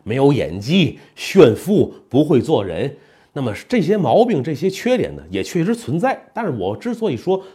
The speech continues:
不同意狂怼小鲜肉，我是说理性的，咱们看待一下造成这种现象的原因，或者说主要的原因啊，并不在这些小鲜肉本身，而是背后的两股力量在起着推动作用。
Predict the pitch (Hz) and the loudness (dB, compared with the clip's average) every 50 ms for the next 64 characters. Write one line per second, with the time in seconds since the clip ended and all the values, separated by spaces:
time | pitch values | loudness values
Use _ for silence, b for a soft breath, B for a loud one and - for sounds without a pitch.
0 | B _ - 247 185 - - 127 151 208 190 123 - - - - - 180 214 165 | B _ -2 -2 -2 -2 -2 -4 -4 0 0 0 -2 -2 -4 -2 0 0 0 0
1 | 127 165 240 226 - - 71 82 - 87 85 87 85 73 73 b b b b b | 0 0 0 -2 -4 -8 -10 -8 -10 -10 -8 -8 -8 -8 -10 b b b b b
2 | b b 95 95 92 117 156 143 131 196 185 147 104 82 85 82 - 113 113 107 | b b -2 -2 -2 -2 -2 -4 -2 -2 -2 -2 -2 -4 -6 -2 -2 -2 -2 -2
3 | - - 98 113 120 - - - 185 160 123 85 73 69 69 - - 85 - b | -4 -6 -6 -6 -6 -8 -6 -6 -4 -4 -4 -6 -8 -12 -16 -12 -12 -12 -12 b
4 | b b b _ - - - - 165 - - 117 151 208 233 139 82 87 - - | b b b _ 2 4 6 6 6 4 0 -2 -2 -2 -2 -2 -4 -10 -6 -4
5 | 214 160 120 123 110 90 85 87 95 104 120 165 180 170 220 233 220 220 B B | -4 -4 -4 -6 -8 -8 -8 -6 -4 -2 -2 -2 -2 -2 -2 -2 -4 -6 B B
6 | B B B - 208 160 113 107 - 185 202 202 202 - - - 92 69 71 87 | B B B -2 0 2 2 2 2 0 0 0 -2 -8 -12 -12 -10 -8 -2 2
7 | 123 202 247 240 151 104 92 82 80 85 85 80 80 69 - b b b b _ | 4 4 6 4 4 0 -2 -4 -6 -6 -8 -8 -8 -10 -12 b b b b _
8 | _ 226 180 120 104 101 120 147 160 170 131 104 101 92 104 117 - - - - | _ -4 -4 -2 -4 -6 -6 -6 -4 -4 -4 -4 -6 -6 -6 -6 -8 -8 -10 -12
9 | 71 71 - 139 151 151 - - - - 69 69 - - - 131 165 - B B | -12 -10 -8 -6 -4 -4 -6 -6 -8 -12 -14 -14 -12 -8 -6 -6 -6 -6 B B
10 | B B B B 92 90 85 92 139 139 - - - 311 233 139 - - - 254 | B B B B -6 -6 -4 -2 -2 -2 -2 0 0 2 2 2 2 2 2 2
11 | 240 147 113 92 B B B B 87 101 95 98 143 170 - 90 80 73 80 117 | 2 2 2 -2 B B B B -4 -2 -2 0 -2 -4 -4 -6 -6 -6 -4 -2
12 | 117 98 87 87 73 B B B _ - 101 92 - - - 82 76 78 - - | -2 0 0 -2 -4 B B B _ -4 -4 -4 -4 -8 -12 -12 -12 -12 -10 -8
13 | - 120 104 98 82 78 76 95 76 67 67 65 | -8 -6 -6 -6 -8 -8 -8 -8 -8 -8 -10 -14